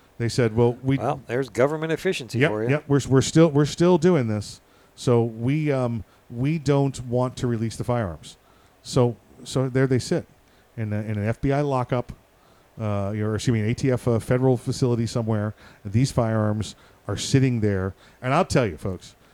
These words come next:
Speaker 1: and we've had this conversation. You've heard Kevin Maxwell, attorney Kevin Maxwell, tell you this before. When the f-, when the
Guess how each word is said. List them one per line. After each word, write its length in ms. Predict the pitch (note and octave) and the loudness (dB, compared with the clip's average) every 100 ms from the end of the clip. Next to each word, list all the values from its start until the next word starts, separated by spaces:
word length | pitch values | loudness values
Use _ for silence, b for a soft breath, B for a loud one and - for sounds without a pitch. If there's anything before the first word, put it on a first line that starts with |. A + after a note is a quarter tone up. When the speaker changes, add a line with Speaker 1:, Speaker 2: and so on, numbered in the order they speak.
| b _ | b _
Speaker 1:
and 100 | G#2+ | -4
we've 160 | B2 D#3 | 2 4
had 140 | C#3+ | 4
this 140 | A#2+ - | 2 -2
conversation. 560 | A#2 G#2+ G#2 G#2 - | -4 -2 -4 -6 -6
You've 80 | F2+ | -8
heard 200 | F2 F2 - | -8 -12 -14
Kevin 280 | - C3+ A#2+ | -2 0 2
Maxwell, 520 | A#2+ A#2+ - A#2 A2+ | 0 -4 -2 -2 -2
attorney 320 | A2 - A2+ G#2 | -6 -6 -6 -6
Kevin 240 | G#2+ G2+ | -6 -4
Maxwell, 440 | A2 A2 A#2 G#2+ - B B | -4 -4 -4 -4 -6 B B
tell 160 | - B2 | 0 2
you 80 | A2+ | 4
this 140 | G#2+ | 2
before. 400 | - - G#2 G2 - B B B - | -2 -4 -2 -2 -6 B B B -2
When 200 | A#2+ A2 | 0 0
the 100 | G2+ | -4
f-, 300 | - - - | -8 -20 -4
when 220 | A#2+ | -2
the 100 | A2 | -2